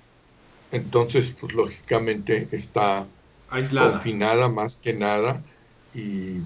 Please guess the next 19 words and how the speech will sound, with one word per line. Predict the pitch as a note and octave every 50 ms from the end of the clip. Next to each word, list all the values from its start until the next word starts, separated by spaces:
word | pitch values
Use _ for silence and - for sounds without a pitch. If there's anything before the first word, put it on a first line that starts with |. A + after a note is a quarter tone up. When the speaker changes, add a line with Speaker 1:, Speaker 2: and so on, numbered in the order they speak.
| E2 - - - - -
Speaker 1:
pues, | G#2+ G#2 G2
ya | A2 A2 A2+ A#2
comenzando | - A#2+ A2 F#2+ F#2 - A#2+ A2 G#2+ G#2+ A2
a | G2+
medicarse | G2+ F#2+ F#2+ F#2 - G2 - - A2 A2 G#2 G#2 - -
y | - -
todo, | A#2 A2 A2+ A2+ B2 A#2
aparentemente, | A2 - - G2+ G2 G2+ G#2+ G#2+ G2+ - G#2 G2+ G2+ G2+ G2+ F#2+ - - A2 A2 - - - - - - - - - - -
dice | - G2+ G2+ G2 F2+ - - A2 G#2+ G#2 G#2 G2 G2 - - - - - - - -
Alejandra | G#2+ G#2 G2+ F#2+ F#2 - A2 G#2+ G#2+ G#2+ A2 G#2+ G#2 -
que | A2 G2+
no | F#2+ G2
hay | G2 G2
problema | G2 - A2 G#2+ G#2 G#2 G2+ G2+ G2+ G#2 A2 A#2+ B2+
por | - - G#2+ G2+ G#2+
una | A#2 A2 A2 G#2
serie | - - G#2 G2+ G#2+ G#2
de | G2+ G2+
características | - G2+ F#2 F#2 F2+ E2+ - - G2+ F#2+ F#2+ G2 F2+ E2+ - - - - - A2+ A2+ A#2+ - -